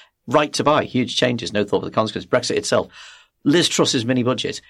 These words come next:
huge, huge, huge changes, and this sort of Darwinist belief that then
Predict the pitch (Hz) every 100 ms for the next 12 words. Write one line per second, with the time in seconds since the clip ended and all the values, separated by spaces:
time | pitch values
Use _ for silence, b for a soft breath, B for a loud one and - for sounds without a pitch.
0 | b b - 208 - 156 - 170 - -
1 | 139 117 92 - - b b b - 120
2 | 123 123 113 - 135 127 117 110 104 -
3 | _ _ _ _ _ _ - 120 127 123
4 | 120 - - 113 107 92 - 95 92 113
5 | 107 104